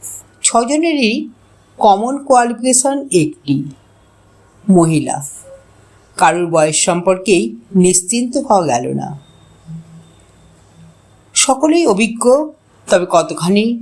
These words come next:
তা কাজ না করলে বোঝা যাবে না। আর নির্ঝঞ্ঝাট কিনা দরখাস্তকারিণীরা প্রত্যেকেই ওই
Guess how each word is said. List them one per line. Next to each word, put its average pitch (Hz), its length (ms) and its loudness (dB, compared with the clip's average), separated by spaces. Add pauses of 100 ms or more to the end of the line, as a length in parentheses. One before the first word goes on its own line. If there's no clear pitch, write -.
(200)
তা 170 100 4
কাজ 139 400 0
না 156 140 0
করলে 180 500 0 (100)
বোঝা 143 220 2
যাবে 131 320 -2
না। - 200 -8 (800)
আর 143 240 0
নির্ঝঞ্ঝাট 190 760 0
কিনা 233 380 0 (420)
দরখাস্তকারিণীরা 175 1160 0 (580)
প্রত্যেকেই 170 560 2
ওই 233 120 2